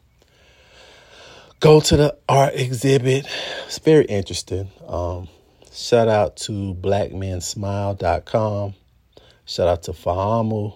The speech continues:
Piku. Excellent artist. Um,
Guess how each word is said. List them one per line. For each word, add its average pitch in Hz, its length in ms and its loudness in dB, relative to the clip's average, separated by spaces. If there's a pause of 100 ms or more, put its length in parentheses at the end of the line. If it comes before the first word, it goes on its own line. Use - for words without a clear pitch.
(140)
Piku. 117 600 -4 (720)
Excellent 110 640 2
artist. 87 800 -4
Um, 71 500 -12